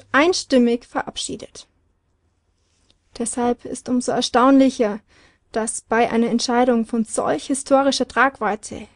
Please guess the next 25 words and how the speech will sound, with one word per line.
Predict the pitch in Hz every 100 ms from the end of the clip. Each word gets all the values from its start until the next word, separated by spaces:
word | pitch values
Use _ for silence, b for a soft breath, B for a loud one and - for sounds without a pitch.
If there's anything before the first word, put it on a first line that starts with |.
| _
in | 247
den | 226 226
westlichen | 240 - 254 240
Medien | 240 247 254 - b b
weitgehendes | - 240 - 262 254 254
Stillschweigen | - 277 294 262 247 247
zu | 247
verzeichnen | 233 233 - 226 220 220 214
war. | - - 226 _ _ _ _ _ _ _ _ _ _ _ _ _ -
Offensichtlich | 247 294 277 302 - 311 320 - _ _ _ _
waren | 254 254 254 254
die | 269
Mainstream-Medien | 254 262 302 - 269 254 247 247
angewiesen | 240 254 254 240 247 - 233
worden, | 220 208 - 208 _ -
nicht | 262 320 - - -
über | 302 311
die | 294
Debatte | 294 277 294 311 262 254
und | 254
Entscheidung | 262 262 220 294 233 254 b b b -
des | 247 -
U-S-Kongresses | 269 - 220 - 240 233 208 220 226
zu | 262
berichten, | 233 247 254 - - 254